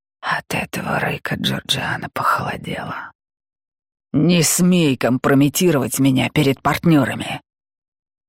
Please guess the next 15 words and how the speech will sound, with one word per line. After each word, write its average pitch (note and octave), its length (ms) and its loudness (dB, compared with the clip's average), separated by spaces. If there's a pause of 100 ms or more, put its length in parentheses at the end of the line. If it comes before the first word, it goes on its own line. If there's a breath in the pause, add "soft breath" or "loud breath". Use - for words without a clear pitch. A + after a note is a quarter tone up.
"Я D#3+ 360 0
прошу - 400 0
прощения", - 920 -4 (580)
холодно - 560 -2
ответила C3 480 -6
леди C#3+ 320 -4
Кэмпбелл. - 500 -6 (920)
"Ты D#3 160 2
просишь D3 480 0
прощения? C3 840 0 (880)
Тут D#3 200 2
мало D3 320 4
просить - 400 -2
прощения, - 600 -2
Джоанна. - 580 -4